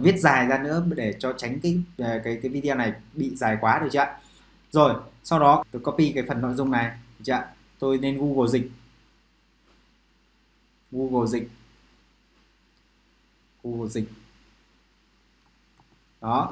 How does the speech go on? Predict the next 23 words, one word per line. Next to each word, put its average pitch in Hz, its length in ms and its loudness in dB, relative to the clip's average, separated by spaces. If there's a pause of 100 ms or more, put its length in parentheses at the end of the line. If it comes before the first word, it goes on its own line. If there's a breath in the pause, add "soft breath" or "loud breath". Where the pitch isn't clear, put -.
sang 143 100 -8
tiếng 135 120 -6
Anh 135 300 -4 (640)
và 117 320 0
tôi 135 180 -6
chọn 131 180 -4
tiếng 123 100 -2
Anh, 135 160 -2
được 123 120 -2
chưa? 135 200 -2 (320)
Rồi, 113 140 -4
sau 139 180 -6
tôi 135 100 -4
copy 165 580 6
cái 135 260 0 (120)
dòng 123 180 2
văn 135 140 0
bản 107 220 0
bằng 110 80 0
tiếng 110 120 -6
Anh 135 200 -4
này. 110 160 -2 (520)
Đó. 104 280 -4